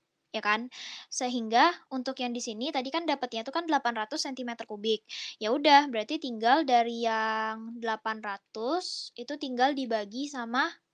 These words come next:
sorry, jadi di sini itu nanti satu sentimeter kubiknya kan tadi dua gram,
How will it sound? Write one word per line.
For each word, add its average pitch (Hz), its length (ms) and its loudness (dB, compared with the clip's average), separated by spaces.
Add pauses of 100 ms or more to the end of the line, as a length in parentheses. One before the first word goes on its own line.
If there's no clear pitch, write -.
(320)
sorry, 240 420 -4
jadi 233 160 0
di 294 160 0
sini 247 240 -6
itu 262 80 -10
nanti 294 320 -6 (160)
satu 269 240 -6
sentimeter 247 480 -2
kubiknya 233 400 -4
kan 320 160 0
tadi 269 160 2
dua 247 240 4
gram, 214 320 8